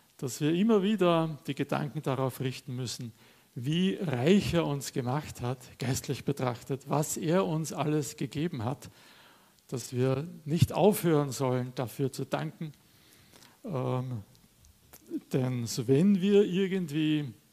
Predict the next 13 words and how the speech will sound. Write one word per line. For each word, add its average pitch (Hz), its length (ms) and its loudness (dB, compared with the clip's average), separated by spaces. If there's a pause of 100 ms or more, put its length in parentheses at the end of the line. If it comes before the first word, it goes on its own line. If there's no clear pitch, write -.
unzufrieden 147 760 2
wären, 127 280 -4
undankbar 180 720 0
und - 180 -10
denken, 147 280 -6
"Na 139 120 -2
ja, 147 300 0
woanders 165 400 0
gibt's 165 200 -2
vielleicht 156 340 -4
noch 160 160 -2
was - 200 -8
Besseres", 147 640 -2